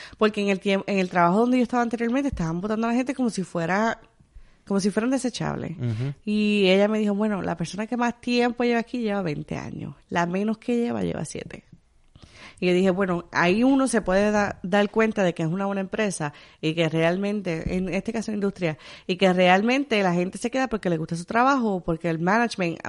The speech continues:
Speaker 1: por lo menos, es, es llevadero". So, l-, de antemano le dije, "Mira, yo tengo unas vacaciones en octubre,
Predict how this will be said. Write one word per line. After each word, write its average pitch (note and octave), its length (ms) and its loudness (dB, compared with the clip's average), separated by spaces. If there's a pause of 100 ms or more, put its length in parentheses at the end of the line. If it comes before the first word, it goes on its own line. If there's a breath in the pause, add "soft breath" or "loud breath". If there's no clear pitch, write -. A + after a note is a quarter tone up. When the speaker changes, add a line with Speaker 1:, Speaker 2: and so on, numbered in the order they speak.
(100)
Speaker 1:
por F3 180 4
lo E3+ 160 2
menos, A3 480 0
es, E3+ 220 -4 (120)
es E3 160 -2
llevadero". E3 460 0 (720 soft breath)
So, G3+ 640 -2 (400)
l-, G3+ 320 -4
de F#3 200 2
antemano F#3 500 2
le A#3+ 80 -2
dije, G#3 160 0
"Mira, F#3 160 0
yo E3 100 0
tengo F3+ 180 -4
unas F#3+ 140 -2
vacaciones F3+ 380 -4
en E3+ 60 -2
octubre, C4 680 0